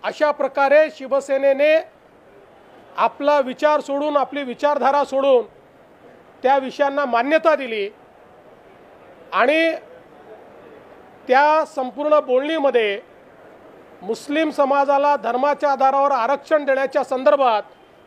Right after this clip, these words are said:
शिवसेनेने मान्यता दिली आहे, असं जे नवाब मलिक सांगतायत ते खरं आहे का?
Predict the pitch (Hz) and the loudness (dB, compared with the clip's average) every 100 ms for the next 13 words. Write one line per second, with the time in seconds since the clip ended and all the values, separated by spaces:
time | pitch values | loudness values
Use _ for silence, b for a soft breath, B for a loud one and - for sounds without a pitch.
0 | - - - - - - - - - - | -20 -20 -20 -20 -20 -20 -20 -20 -20 -20
1 | - - 254 285 294 277 277 294 285 240 | -14 -4 2 2 2 0 0 -2 -4 -4
2 | 240 269 294 285 202 254 320 262 208 - | -2 -2 0 -2 -4 -2 2 2 0 -6
3 | - - - - 170 - 294 277 311 302 | -20 -20 -20 -14 -10 0 0 2 0 2
4 | 285 285 262 277 - 285 247 247 294 220 | 2 2 0 -4 -6 -4 -4 0 2 2
5 | - - - - - - - - - - | -4 -16 -20 -20 -20 -20 -20 -20 -20 -20
6 | - - 262 262 247 311 311 285 202 | -12 -2 -2 0 2 4 4 0 -4